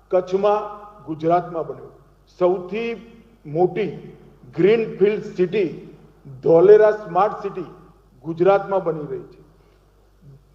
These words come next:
દૂસરા નંબ-, બીજા નંબરનો લાંબામાં લાંબો એક્સપ્રેસવે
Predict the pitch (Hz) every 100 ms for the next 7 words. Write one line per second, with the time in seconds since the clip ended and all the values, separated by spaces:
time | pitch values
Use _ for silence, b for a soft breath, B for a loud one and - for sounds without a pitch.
0 | 170 190 196 214 220 214 214 - - 175
1 | 190 214 220 220 214 220 220 220 196 175
2 | 190 208 208 202 180 180 202 196 - -
3 | - - - 175 - - 226 226 202 180